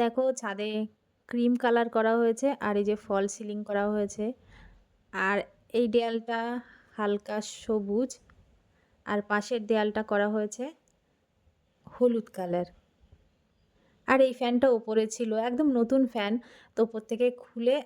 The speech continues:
একদম নিচে রান্নাঘরে লাগিয়ে দেয়া হয়েছে। আর ছোট ছোট কালারিং লাইট লাগানো হয়েছে, তারই রিফ্লেকশন তোমরা দেয়ালে দেখলে।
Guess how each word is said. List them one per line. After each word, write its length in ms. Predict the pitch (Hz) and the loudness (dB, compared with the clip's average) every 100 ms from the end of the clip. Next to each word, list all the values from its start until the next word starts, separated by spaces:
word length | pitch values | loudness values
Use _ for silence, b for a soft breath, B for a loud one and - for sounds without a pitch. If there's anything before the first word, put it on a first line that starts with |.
| - | -6
একদম 340 | 214 208 220 226 | -4 0 2 2
নিচে 320 | 208 208 214 254 _ | 0 0 -2 -4 _
রান্নাঘরে 500 | 202 196 196 202 202 240 | -2 0 0 2 4 4
লাগিয়ে 360 | 208 196 190 | 2 2 0
দেয়া 260 | 185 190 190 | 2 2 2
হয়েছে। 360 | 180 175 - 185 - - B B B B B - _ - | 2 0 -4 -20 -20 -20 B B B B B -20 _ -4
আর 160 | 214 226 226 | 0 0 2
ছোট 160 | 262 247 | 2 2
ছোট 120 | 254 254 247 247 233 - _ _ - | 2 4 4 2 -2 -16 _ _ 0
কালারিং 400 | 214 208 220 240 233 | 2 4 4 4 2
লাইট 200 | 202 220 | 0 0
লাগানো 320 | 240 226 214 226 | 2 2 4 4
হয়েছে, 220 | 233 226 | 4 2
তারই 280 | 220 214 220 | -2 -2 -2
রিফ্লেকশন 560 | 220 208 - 214 - 226 220 | 0 -2 -2 -8 -6 -8 -6
তোমরা 240 | 208 214 202 | -2 -2 0
দেয়ালে 340 | 202 196 196 202 | 2 2 0 0
দেখলে। 360 | 196 196 196 | 0 2 0